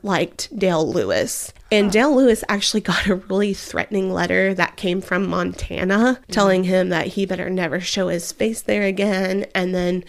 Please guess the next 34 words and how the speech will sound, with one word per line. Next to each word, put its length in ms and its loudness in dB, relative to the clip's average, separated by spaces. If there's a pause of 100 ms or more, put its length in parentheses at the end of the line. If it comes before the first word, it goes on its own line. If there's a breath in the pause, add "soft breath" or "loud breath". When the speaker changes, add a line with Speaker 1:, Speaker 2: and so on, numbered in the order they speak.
Speaker 1:
I 100 2
think 220 -2
he 140 -2
also 420 -2
got 240 -2
a 80 -2
phone 380 -2
call 320 2
that, 280 0 (220)
um, 360 0 (260)
a 60 2
threatening 420 0
phone 340 2
call. 640 2
And 160 2
so 240 4
it 220 0
just 180 -2
kind 200 2
of 60 2
makes 260 -4
you 120 2
wonder 360 0
if 180 0
that 220 0
was 580 0 (200)
Lonnie. 680 -2 (280 loud breath)
Because 360 2
when, 360 4 (120)
when 540 0 (240)
Chubb 400 2
got 260 2
released 560 0
from 560 -2